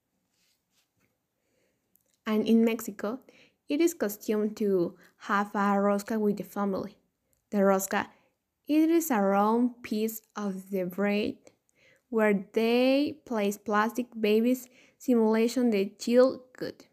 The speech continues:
And, and when the thread of the person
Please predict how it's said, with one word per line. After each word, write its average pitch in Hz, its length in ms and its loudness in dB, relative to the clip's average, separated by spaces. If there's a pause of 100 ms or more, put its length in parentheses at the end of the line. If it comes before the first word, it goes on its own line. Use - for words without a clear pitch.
(1080)
And, 202 340 -2 (1200)
and 214 760 2
when 214 300 2
the 196 560 0 (600)
thread 254 600 0 (220)
of 202 260 -6
the 190 440 -2 (880)
person 220 540 0